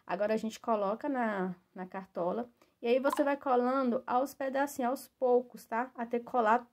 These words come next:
tudo. Eu uso a cola quente também. E esse é o resultado. Agora, a gente vai usar o enchimento, que é essa fibra siliconada, tá? Você encontra em loja de tecido.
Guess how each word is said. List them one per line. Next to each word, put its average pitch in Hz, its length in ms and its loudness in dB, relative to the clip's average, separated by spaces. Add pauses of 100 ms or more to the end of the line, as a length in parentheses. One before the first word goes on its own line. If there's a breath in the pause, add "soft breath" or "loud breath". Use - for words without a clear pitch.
(120)
tudo. 175 480 -6 (420 soft breath)
Eu 202 160 -4
uso 240 140 2
a 247 60 2
cola 254 280 0
quente 262 380 -6
também. 269 460 -2 (760)
E 233 180 -2
esse 233 220 2
é 233 40 2
o 233 40 4
resultado. 233 520 -2 (680 soft breath)
Agora, 240 300 2
a 277 40 4
gente 294 200 4
vai 269 180 4
usar 208 480 2 (360)
o 208 80 -12
enchimento, 247 560 0
que 254 100 -4
é - 20 0
essa 247 200 -6
fibra 226 440 -4
siliconada, 202 920 -4 (360 soft breath)
tá? 208 160 -4
Você 247 220 -4
encontra 220 400 -8
em 208 60 -6
loja 185 280 -2
de - 120 -20
tecido. 202 600 -10